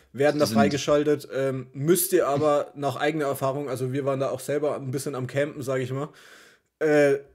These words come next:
Speaker 1: die gehen sowas von schnell weg, aber es gibt auch noch eine Telegram-Gruppe von denen, ähm, packen wir euch alles unten in die Videobeschreibung rein.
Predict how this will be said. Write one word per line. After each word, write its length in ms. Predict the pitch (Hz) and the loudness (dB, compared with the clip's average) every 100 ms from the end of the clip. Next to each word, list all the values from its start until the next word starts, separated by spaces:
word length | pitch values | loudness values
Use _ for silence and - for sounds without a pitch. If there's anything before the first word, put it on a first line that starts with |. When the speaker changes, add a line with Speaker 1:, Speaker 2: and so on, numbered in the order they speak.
| _ | _
Speaker 1:
die 240 | 147 139 | -10 -4
gehen 180 | 156 156 | 0 0
sowas 220 | 156 180 | 2 2
von 140 | - 135 | 0 -2
schnell 240 | 143 135 | -4 -2
weg, 160 | 127 - | -2 -2
aber 140 | 139 | -4
es 100 | 131 | -4
gibt 140 | 165 147 | -4 -2
auch 80 | |
noch 100 | 135 | -2
eine 140 | 131 127 | -4 -4
Telegram-Gruppe 720 | 147 170 147 147 139 143 147 | 0 0 0 -2 -2 -2 -2
von 180 | 147 135 | -2 -4
denen, 340 | 143 143 147 110 | -2 -4 -6 -4
ähm, 360 | 127 127 123 - _ _ _ _ - | -4 -2 -6 -10 _ _ _ _ -14
packen 220 | - 151 156 | -6 -4 -2
wir 40 | |
euch 140 | 135 | -4
alles 180 | 135 147 | -4 -6
unten 140 | 151 151 | -6 -6
in 80 | |
die 100 | 135 | -6
Videobeschreibung 600 | 135 147 131 127 139 131 | -2 -2 -2 -4 -6 -4
rein. 260 | 120 131 135 | -2 -2 -4